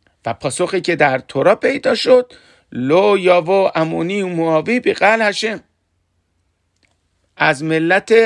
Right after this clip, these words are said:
امون و ملت موآب اینا اجازه ندارن در جماعت هشم بیان. حالا مگی مدوونا گفتن که: «خب،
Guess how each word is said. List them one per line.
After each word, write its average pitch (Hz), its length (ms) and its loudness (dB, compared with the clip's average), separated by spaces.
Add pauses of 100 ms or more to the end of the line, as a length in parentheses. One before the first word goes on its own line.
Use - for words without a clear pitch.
(140)
امون 170 460 0 (640)
و 151 240 -4
ملت 160 500 -2
موآب 156 680 0 (380)
اینا 170 300 -4
اجازه 160 520 -2
ندارن 226 600 0 (280)
در 180 180 2
جماعت 170 480 -2
هشم 147 440 -2
بیان. 113 280 -10 (880)
حالا 110 180 -6
مگی 120 280 -4
مدوونا 117 640 -4
گفتن 147 440 -6
که: 139 100 -12
«خب، 196 260 0